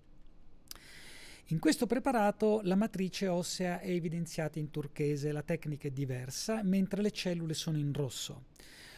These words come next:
E se osservate gli osteoblasti allineati in un singolo strato lungo la superficie dell'osso in via di formazione,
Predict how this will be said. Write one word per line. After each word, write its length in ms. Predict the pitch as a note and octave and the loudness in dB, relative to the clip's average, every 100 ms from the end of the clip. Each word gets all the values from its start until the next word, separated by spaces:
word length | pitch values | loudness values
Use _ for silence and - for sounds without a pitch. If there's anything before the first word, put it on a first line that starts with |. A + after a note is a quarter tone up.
| - - - | -18 -18 -18
E 440 | - F#3 F#3 F#3+ - - - | 4 6 8 6 0 -14 -6
se 380 | - C4+ D#4+ C#4 | 0 2 2 2
osservate 680 | F#3 - F3+ D#3+ G3 F3+ D#3+ | 0 2 0 2 2 2 0
gli 100 | D3 | 0
osteoblasti 840 | C#3 D#3 C#3 C3+ B2+ - D3+ C#3 - | -2 -2 -2 -2 -4 -6 -4 -6 -2
allineati 1120 | E3 D#3+ E3 E3 E3+ F#3+ A3+ A3 - F3+ F3 | 0 0 2 2 2 2 2 0 0 -2 0
in 80 | E3 | -2
un 160 | D3 D3 | 0 -2
singolo 640 | - - A3 G#3 D#3+ D3 | -4 0 4 4 4 2
strato 640 | - - F#3 F#3 - D#3+ | -2 0 2 2 0 -2
lungo 540 | D3 D3+ G#3+ A3+ G3+ D#3+ | 0 2 4 6 4 4
la 100 | D3 | 0
superficie 720 | - D3+ C#3+ - G3+ G3 - | -4 -4 -4 -4 -6 -4 -2
dell'osso 480 | C#3+ D3+ D#3 C3+ - | -2 0 0 -2 -4
in 80 | D3 | -2
via 100 | D#3+ | -2
di 80 | D3 | -2
formazione, 960 | D3 C#3 C#3+ - - D3+ B2+ D3+ G#3+ | -6 -4 -4 -6 -6 -6 -6 -4 -6